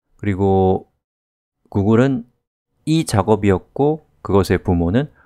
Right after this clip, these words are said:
워크 쓰리에서 왔다. 우리는 모두 공통의 조상인 워크 쓰리로부터 유래되었다라는 것을 보여주는 그런 화면인 것이죠.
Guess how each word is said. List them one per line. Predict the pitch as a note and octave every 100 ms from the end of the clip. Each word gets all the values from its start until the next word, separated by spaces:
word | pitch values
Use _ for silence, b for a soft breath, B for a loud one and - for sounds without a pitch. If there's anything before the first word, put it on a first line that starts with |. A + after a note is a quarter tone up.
| b
워크 | E2 - -
쓰리에서 | - B2+ A#2 G#2+ G#2+
왔다. | E2 - D2+ C#2+ G2 D#2 _ _ _ _ _ _
우리는 | A2+ A#2+ C3+ C3 A#2+ _ _ A#2+ C3 C3+ C3+ - _
모두 | - F#2+ G2+ G#2 A2 G2+ -
공통의 | G#2+ G#2 G2+ - A2 G#2
조상인 | - F2 F#2+ F#2 - -
워크 | F#2 G2 - G#2+
쓰리로부터 | - - D#3+ F3+ E3+ C3+ B2+ - C3+ G#2+
유래되었다라는 | D#2+ G#2 A#2+ A#2 A2 G#2 - G#2 G2 E2+ E2+ E2
것을 | D#2+ - C3+ - _ _ _
보여주는 | - G2 G2 F2+ D#2+ D2 A#2 - _ _
그런 | E2+ E2 D#2 - _ _ _
화면인 | - A2 G#2 F2+ - - E2+
것이죠. | D2+ - -